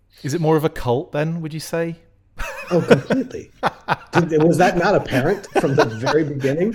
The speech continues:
Speaker 2: How does that guy stay in charge otherwise?
Speaker 1: It's, yeah, it's definitely more cultish than it is, uh, yeah, a, a club, I would say. Um,
Speaker 2: Hmm.
Speaker 1: that's amazing. I was actually talking about Super Seven in that sense, Brian.
Speaker 2: Um, I,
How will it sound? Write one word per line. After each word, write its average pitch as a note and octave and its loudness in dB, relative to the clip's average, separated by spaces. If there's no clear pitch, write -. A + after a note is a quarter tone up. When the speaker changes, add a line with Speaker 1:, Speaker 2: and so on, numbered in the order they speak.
Speaker 2:
How C4+ 0
does C#4+ 4
that B3 2
guy A3+ 4
stay A3 4
in C#3 2
charge D#3+ 0
otherwise? G2 -6
Speaker 1:
It's, D#3 -6
yeah, B2 4
it's A2+ -2
definitely A#2 0
more F#2+ -4
cultish - -8
than F#2 -8
it F#2 -10
is, F2+ -10
uh, F2 -4
yeah, F2 -6
a, G2 -6
a G2 -10
club, F2+ -4
I F#2+ -8
would F2+ -8
say. E2+ -12
Um, G2 -2
Speaker 2:
Hmm. - -16
Speaker 1:
that's - -8
amazing. G2 -4
I C3+ 0
was C3+ 2
actually - -2
talking A#2 -2
about G2+ -6
Super - -6
Seven G2 -2
in G2+ -8
that F#2+ -8
sense, F#2 -12
Brian. G2 -6
Speaker 2:
Um, D3+ 2
I, E3 0